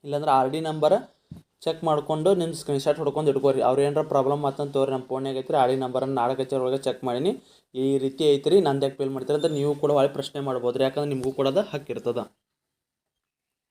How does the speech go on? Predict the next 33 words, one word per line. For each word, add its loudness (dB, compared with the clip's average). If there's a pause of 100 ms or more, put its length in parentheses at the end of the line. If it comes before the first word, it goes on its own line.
(280)
ಡೇಟ್ 2
ಮುಗ್ದಾರ 0
ಆದಷ್ಟು 2 (480)
ಒಂದ್ -8
ಸೆ-, 2
ಒಂದ್ -2
ಸೆಟ್ -2
ಜೆರಾಕ್ಸ್ 2
ಓದಿರ್ತಾರಲ್ಲ, 0 (240)
ಇದು -8
ನಿಮ್ದು -4
ಅನ್ನೋಂಗೆ -2
ಕೋರ್ಟ್ 0
ಅಪ್ಡೇಟ್ಸ್ -2
ಮಾಡ್ಕೊಂಡು -2
ಹೋಗ್ರಿ. -2
ಯಾವುದೇ -2
ರೀತಿ -4
ತೊಂದ್ರೆ -2
ಆಗಲ್ಲ. 2 (480)
ತೊಂದ್ರೆ -2
ಆದ್ರೂ -2
ಕೂಡ -2
ನಿಮ್ -4
ಕಡೆ -2
ಹತ್ರ -2
ಹೊಸದು 2
ಇರುತ್ತೆ, -2
ಹಳೇದು 0
ಇರುತ್ತೆ, -2
ಎರಡೂ 2
ಅದಾವ 2
ರೀ. 2